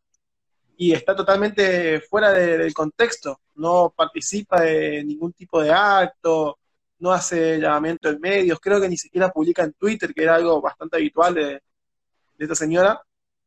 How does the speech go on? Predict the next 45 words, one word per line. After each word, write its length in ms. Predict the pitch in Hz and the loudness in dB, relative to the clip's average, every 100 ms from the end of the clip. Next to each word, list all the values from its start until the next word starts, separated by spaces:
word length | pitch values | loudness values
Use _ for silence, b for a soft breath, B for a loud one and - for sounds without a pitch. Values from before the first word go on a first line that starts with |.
| _ _ _ _ | _ _ _ _
que 160 | 160 165 | 0 2
parece, 640 | - 170 196 233 202 - - | 2 4 4 4 2 0 -2
o 200 | 156 151 _ | -2 -2 _
lo 160 | 170 | 0
que 80 | 160 | 2
da 60 | 160 | 2
a 40 | |
entender 360 | 185 196 185 185 | 2 0 2 0
es 60 | |
que 80 | 190 | 0
le 40 | 180 | 0
están 180 | 175 | 0
dando 140 | 180 185 | 0 2
la 140 | 175 | 0
cancha 260 | 170 180 190 | 0 -2 0
a 20 | |
Alberto 300 | 175 180 202 | 0 0 0
para 140 | 185 | 0
que 100 | 165 | 0
pueda 240 | 143 175 185 | 0 2 4
liderar 460 | 180 170 160 175 | 4 4 4 4
y 120 | 190 185 _ _ | 2 -4 _ _
transformarse 540 | - 156 151 151 165 175 | -4 -4 -2 0 0 0
en 60 | |
un 60 | 165 | 0
líder 240 | 170 175 | 2 0
fuerte, 580 | 165 - 196 196 196 220 - _ _ _ _ _ _ | 0 2 2 2 -2 -2 -8 _ _ _ _ _ _
que 100 | 165 | 0
para 280 | 165 165 | 4 6
una 260 | 175 208 226 | 4 4 0
sección 440 | - 196 - - | 0 -4 -6 -4
de 60 | 220 | -2
la 100 | 214 | 0
población 340 | 202 180 175 196 | 0 0 0 0
hay 120 | 196 | 2
que 80 | 185 | 2
admitir 540 | 180 160 196 202 190 _ _ | 2 -2 -2 -2 -2 _ _
que 120 | - | 2
lo 120 | 165 156 | 4 6
es, 400 | 170 202 - - _ _ _ _ _ _ | 4 0 -8 -16 _ _ _ _ _ _
no, 200 | 151 139 | -2 -2
no 100 | 139 | 0
hay 120 | 143 156 | -2 -4
que 120 | 160 | -4
ser, 260 | - 160 | 0 2